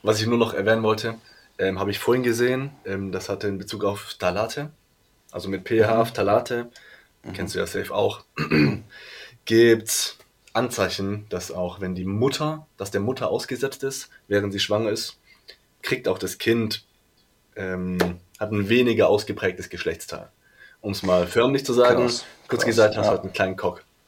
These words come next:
Speaker 1: Einfach
Speaker 2: Krass,
Speaker 1: nur
Speaker 2: krass,
Speaker 1: dadurch.
Speaker 2: kann gut sein. Ja, das ist schon heftig, Mann. Das ist, das ist wirklich heftig. Und Phthalate, das ist eben auch so eine Sache, die in Parfums drin ist, ne?
Speaker 1: Genau.
Speaker 2: Das ist ziemlich stark.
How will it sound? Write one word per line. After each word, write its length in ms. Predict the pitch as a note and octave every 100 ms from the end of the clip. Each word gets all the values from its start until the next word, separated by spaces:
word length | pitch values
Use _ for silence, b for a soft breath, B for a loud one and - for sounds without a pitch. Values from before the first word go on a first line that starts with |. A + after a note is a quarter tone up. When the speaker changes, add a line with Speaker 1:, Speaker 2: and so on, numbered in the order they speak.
| _ _ _ b b b b b _ -
Speaker 1:
Einfach 220 | A2 A#2
Speaker 2:
Krass, 160 | A2+
Speaker 1:
nur 220 | G#2+ G#2+ G#2
Speaker 2:
krass, 180 | A#2 F#2
Speaker 1:
dadurch. 120 | F2
Speaker 2:
kann 140 | A#2
gut 160 | A2 A2+
sein. 200 | G2+ F#2+ E2+ - _ B B B B
Ja, 120 | -
das 120 | A#2
ist 100 | A2+
schon 180 | A2+ F#2
heftig, 360 | G2+ D2 - B1+
Mann. 180 | A1+ -
Das 180 | - -
ist, 160 | - -
das 120 | F#2
ist 180 | F2+ F2
wirklich 260 | D#2+ -
heftig. 280 | E2+ - - _ B B B
Und 120 | A2
Phthalate, 540 | - A2+ A2 G#2+ A2
das 180 | G#2 G#2
ist 140 | G#2 G#2
eben 220 | G2 G2
auch 160 | F#2+
so 140 | F#2+ F#2
eine 120 | F#2
Sache, 300 | F#2 F2 F#2
die 320 | E2 E2+ C2+ -
in 220 | - F#2+ D#2+
Parfums 460 | G2 - E2 E2
drin 260 | - D2+ C#2+
ist, 180 | D2 F2
ne? 160 | E2+ F#2 - _ B B B B B
Speaker 1:
Genau. 140 | F2
Speaker 2:
Das 160 | F2 F2
ist 60 |
ziemlich 320 | - F2+ E2
stark. 360 | - D2+ D2+ -